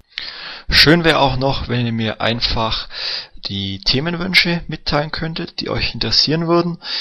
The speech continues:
damit wir die kommende Sendung auch darauf aufbauen können und damit ich auch einfach mal weiß, was euch so interessiert und nicht einfach hier eine Sendung mache,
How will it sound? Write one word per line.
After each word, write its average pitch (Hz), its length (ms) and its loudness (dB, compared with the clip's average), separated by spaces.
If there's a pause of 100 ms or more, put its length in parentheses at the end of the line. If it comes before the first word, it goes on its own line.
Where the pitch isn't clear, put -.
(280)
damit 117 720 2
wir 110 880 0 (100)
die 107 440 -2
kommende 135 340 2
Sendung 147 560 -2 (220)
auch 107 340 0
darauf 101 480 -4
aufbauen 170 540 -2
können 151 380 -4 (440)
und 113 420 -4
damit 113 200 -4
ich - 140 -6
auch - 100 -2
einfach 120 180 -2
mal 101 180 0
weiß, 107 360 0
was 101 200 -4
euch - 180 -4
so - 120 -4
interessiert 131 460 -2
und 127 100 -6
nicht 113 160 -8
einfach 113 360 -6
hier - 180 -6
eine 101 100 -8
Sendung 123 380 -2
mache, 113 260 -2